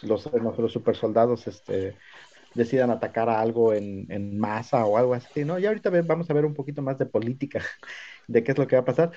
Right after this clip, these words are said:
Yo siento que los Flag Smasher van a acabar no siendo los villanos de la serie,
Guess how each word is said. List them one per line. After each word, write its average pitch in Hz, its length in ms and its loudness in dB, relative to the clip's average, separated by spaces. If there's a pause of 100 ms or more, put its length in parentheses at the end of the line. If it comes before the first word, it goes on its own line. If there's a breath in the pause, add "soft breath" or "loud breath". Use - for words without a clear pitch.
(220 soft breath)
Yo 226 140 4
siento 208 460 -4 (880)
que 131 460 4
los 123 200 2
Flag 175 280 0
Smasher 160 520 -2 (360)
van 160 160 4
a 190 40 4
acabar 156 400 2 (180)
no 151 120 0
siendo 147 340 0
los 123 280 0
villanos 117 680 -2
de 101 140 0
la 104 120 -2
serie, 117 440 -2